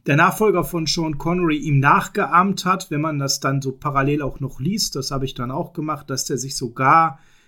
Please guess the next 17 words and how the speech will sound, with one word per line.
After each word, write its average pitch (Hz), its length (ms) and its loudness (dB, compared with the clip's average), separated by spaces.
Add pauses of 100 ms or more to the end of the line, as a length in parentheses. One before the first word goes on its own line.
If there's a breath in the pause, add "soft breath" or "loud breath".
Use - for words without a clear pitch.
(140 soft breath)
die 135 120 -8
Kleidung 170 600 2
von 123 300 -10
Connery 123 760 -2
gekauft 170 680 -4
hat, 120 200 -4
die 120 60 -4
der 120 200 -8
abgelegt 139 640 -4
hatte, 110 280 -10
dass 117 220 -8
der 120 120 -8
extra 135 320 -8
die 120 120 -4
Frisur 143 500 0
nachgemacht 123 640 -6
hat 170 240 -6